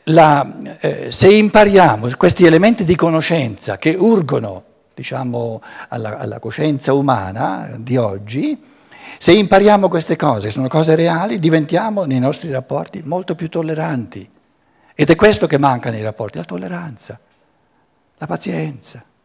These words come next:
che l'altro va bene così com'è, perché sono stato così io prima, sarò così di nuovo. E l-, le forze vanno alternate. Una delle alternanze più importanti che ci siano è che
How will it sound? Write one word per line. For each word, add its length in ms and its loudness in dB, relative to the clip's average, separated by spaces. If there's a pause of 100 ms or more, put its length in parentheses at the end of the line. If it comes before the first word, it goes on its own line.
(140)
che 100 -4
l'altro 320 0
va 120 2
bene 280 -4
così 220 -8
com'è, 360 -12 (380)
perché 160 -2
sono 160 2
stato 260 -2
così 320 -6
io 120 -6
prima, 340 -12 (140)
sarò 300 -2
così 260 -10
di 100 -14
nuovo. 480 -12 (240)
E 260 -8
l-, 160 -20 (500)
le 140 -2
forze 520 4
vanno 240 2
alternate. 760 -4 (720)
Una 280 6
delle 220 8
alternanze 960 2 (600)
più 300 6
importanti 920 2
che 120 -10
ci 120 -10
siano 540 -8 (360)
è 180 2
che 320 4